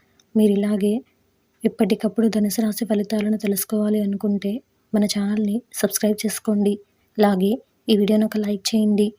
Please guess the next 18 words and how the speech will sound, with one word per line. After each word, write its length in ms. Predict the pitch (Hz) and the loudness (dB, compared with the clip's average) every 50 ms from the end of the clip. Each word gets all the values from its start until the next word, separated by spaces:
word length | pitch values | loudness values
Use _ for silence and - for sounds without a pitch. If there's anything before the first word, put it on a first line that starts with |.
| _ _ _ _ _ _ - | _ _ _ _ _ _ 2
మీ 120 | 226 214 | 2 2
ఫ్రెండ్స్ 380 | 202 - 208 208 208 220 - - - - | 2 0 0 0 0 0 -4 -6 -4 -2
and 160 | 214 214 196 | 0 0 0
ఫ్యామిలీ 280 | - 202 202 208 214 214 | 0 -2 0 0 2 2
మెంబర్స్‌కి 500 | 208 208 208 208 208 - - - 214 208 262 - _ - | 2 2 0 0 0 -2 -2 0 0 0 0 -4 _ -4
షేర్ 260 | - - 220 208 208 - | 0 2 2 2 2 2
చేయండి. 380 | 226 220 214 214 208 208 208 202 - _ _ _ _ _ _ _ _ - | 0 2 2 2 2 2 2 0 -2 _ _ _ _ _ _ _ _ -2
ఇంకా 180 | 220 202 214 | 0 2 2
విషయంలోకి 560 | 196 208 190 - 214 214 214 214 214 196 220 214 | 2 2 0 0 0 0 0 0 -2 -2 0 0
వెళ్తే 300 | 196 202 196 202 208 214 254 - - _ _ _ | 0 2 2 0 0 -2 -2 -4 -8 _ _ _
డిసెంబర్ 480 | 190 196 - - 208 208 208 226 214 214 | -4 -2 0 0 0 2 2 2 2 0
నెల 200 | 208 202 196 196 202 240 - - _ | 0 0 0 -2 -4 -6 -8 -12 _
ఒకటో 300 | - - 220 196 226 220 | -6 -6 -2 0 0 0
తారీఖు 400 | 208 226 208 202 202 196 - 180 | 0 0 0 0 0 -2 -2 -2
నుంచి 320 | 208 202 190 190 - - 202 254 254 - _ _ _ _ _ | -2 -2 -2 -2 -4 -6 -6 -8 -10 -10 _ _ _ _ _
పదిహేనో 340 | 196 196 190 196 220 220 220 214 | 0 0 2 2 2 2 2 0
తారీఖు 380 | - 208 202 208 196 - 208 | -2 -2 -2 -2 -2 0 0
వరకు 300 | 196 190 190 190 - 214 | 0 0 0 0 0 0